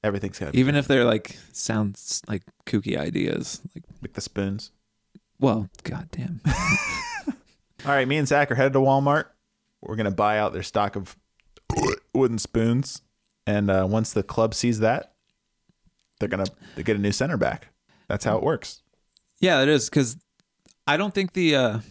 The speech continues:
Speaker 2: the front office or the coach or the players know that we want them to win yet.
Speaker 1: <laughs>
Speaker 2: So we'll send them a bunch of wooden spoons,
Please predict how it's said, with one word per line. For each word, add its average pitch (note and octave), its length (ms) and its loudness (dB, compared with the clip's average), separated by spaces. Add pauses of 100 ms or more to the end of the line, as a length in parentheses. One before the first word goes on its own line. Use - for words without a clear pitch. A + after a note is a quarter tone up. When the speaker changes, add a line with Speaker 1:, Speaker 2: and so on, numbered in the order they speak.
(220)
Speaker 2:
the A#2 60 -2
front C#3 240 0
office C3 400 -2
or A#2 180 4
the A2 80 2
coach A#2 280 2
or A#2 60 2
the G#2+ 100 2
players A#2 600 0 (380)
know A2 260 0
that A2 140 -2
we A2+ 140 4
want A2 220 0
them A2 160 0
to F2+ 80 0
win A2+ 260 0
yet. - 240 2
Speaker 1:
<laughs> - 40 -4 (840)
Speaker 2:
So - 140 -6
we'll G#2+ 80 -2
send C#3 200 2
them D3+ 80 4
a C#3+ 40 4
bunch C3 220 2
of A#2 200 0
wooden B2 240 2
spoons, A#2 760 0